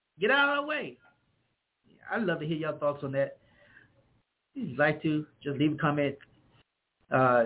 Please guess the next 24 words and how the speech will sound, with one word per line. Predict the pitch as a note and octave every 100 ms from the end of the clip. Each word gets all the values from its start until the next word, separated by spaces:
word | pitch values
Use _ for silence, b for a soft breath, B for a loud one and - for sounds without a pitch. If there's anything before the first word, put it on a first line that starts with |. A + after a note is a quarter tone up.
| A2+
wherever | C3 D3
you're | C3 C3+
listening, | C#3 C#3 C3+ A#2
wherever | C3+ C3+
you're | B2
watching, | C3+ C3 - C3 B2 -
as | A#2+ A#2 A#2
you're, | B2+ A#2+ b b b
however, | D3 D3+ C#3+ C3 - B2+
you | B2
know, | A#2+ - - _ _ _ - C3
leave | E3
a | E3+
comment. | D#3+ B2+ B2
I |
appreciate | C3+ C3 - A2
it. | - - _ _ _ _ _ _ _ _ _ _ _ E3+
This | E3+ D#3+ - D3
last | D#3+ D#3+ -
thing, | C#3+
'cause | C#3 D3
I'm | E3+
running | F3+ C#3+
out, | B2 A#2